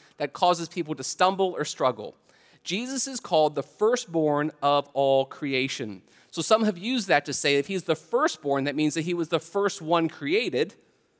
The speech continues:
and they kind of leave it there. He wasn't, and then he was the firstborn of all creation, and then he was.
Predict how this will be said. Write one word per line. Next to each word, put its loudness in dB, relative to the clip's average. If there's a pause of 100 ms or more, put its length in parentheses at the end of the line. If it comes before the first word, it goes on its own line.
(400)
and 0
they 0
kind -2
of 0
leave 2
it -4
there. 2
He -2
wasn't, 0 (360)
and -2
then 6
he 4
was 2
the 2
firstborn 0
of 4
all 6
creation, -4
and 0
then 0
he -4
was. -2